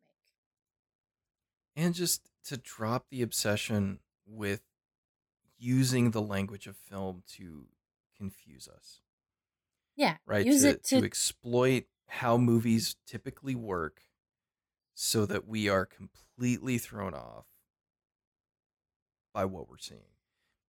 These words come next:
Speaker 2: It can be a great effect, and he's proven that it can be a fantastic effect when he does it. But now it just feels like it's, it's the M. Night Shyamalan.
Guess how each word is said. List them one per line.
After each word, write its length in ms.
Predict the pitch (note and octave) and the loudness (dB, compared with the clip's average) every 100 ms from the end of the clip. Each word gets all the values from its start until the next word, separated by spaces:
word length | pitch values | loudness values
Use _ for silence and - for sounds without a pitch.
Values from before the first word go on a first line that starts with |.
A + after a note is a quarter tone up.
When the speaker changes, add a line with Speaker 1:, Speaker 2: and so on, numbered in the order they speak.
| _ | _
Speaker 2:
It 120 | B2+ | -14
can 260 | - G#3+ A#3+ | -4 2 6
be 120 | C#3+ | 6
a 60 | G#2+ | 4
great 220 | A#2+ A2+ | 4 0
effect, 440 | F#2 A#2+ F#2+ - _ | 0 -2 -2 -4 _
and 140 | A2+ | -2
he's 240 | A2 C#3 - | 0 0 -4
proven 500 | - G#3+ F#3 F2+ F#2 | -2 -2 -2 -4 -12
that 140 | - - | -12 -12
it 100 | G2+ | -12
can 80 | G#2 | -14
be 120 | G2+ | -14
a 60 | F2+ | -14
fantastic 580 | - F#2+ - D#2+ - D2+ | -12 -12 -10 -12 -12 -18
effect 340 | _ - - _ _ | _ -20 -20 _ _
when 140 | A2 | -14
he 60 | G#2 | -14
does 300 | G2 G#2 A2 | -6 -6 -6
it. 80 | - | -12
But 120 | - E2 | -20 -6
now 340 | A2 D3 F3 | -2 2 2
it 80 | C#3 | 0
just 240 | - A#2+ | -2 -6
feels 420 | - A#2 A2+ G#2+ - | -4 0 0 0 -4
like 220 | G2+ G2 - | -6 -6 -10
it's, 340 | F2+ - - _ _ _ _ _ _ _ _ _ _ _ _ _ _ _ | -16 -14 -16 _ _ _ _ _ _ _ _ _ _ _ _ _ _ _
it's 240 | A#2 - - | -8 -6 -4
the 160 | A2 | 0
M. 140 | A2 A2 | 4 6
Night 180 | G#2+ G#2 | 6 2
Shyamalan. 520 | - A#2+ A2+ A1+ | -2 0 0 -4